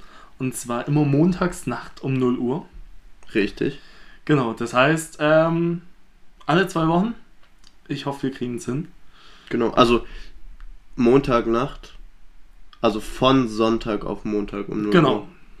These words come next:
Speaker 2: Genau.
Speaker 1: Genau.
Speaker 2: Dann das, also Montagmorgen quasi.
Speaker 1: Genau.
Speaker 2: So.
Speaker 1: Ja.
Speaker 2: Ja, dass ihr erstmal richtig scheiße aus dem Wochenende raus mit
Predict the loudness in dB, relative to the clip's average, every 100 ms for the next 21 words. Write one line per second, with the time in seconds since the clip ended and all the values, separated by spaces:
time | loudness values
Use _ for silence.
0 | -20 -14 -4 -2 -2 -6 -12 -12 -10 -12
1 | -10 -8 -8 -10 -4 -2 0 -4 -2 -4
2 | -4 -4 0 2 4 4 2 0 2 2
3 | 0 -2 -4 -6 -6 -6 -12 -8 -4 -2
4 | -4 -10 -18 -18 -4 -2 -2 -6 -10 -20
5 | -20 -20 -20 -20 -20 -20 -20 -4 2 4
6 | 4 2 -4 -14 -2 0 2 4 4 4
7 | 2 0 2 2 2 0 -4 -14 -2 4
8 | 4 4 -2 0 0 2 2 0 -2 -4
9 | -2 -4 -4 0 0 0 0 2 2 2
10 | 0 0 -4 -6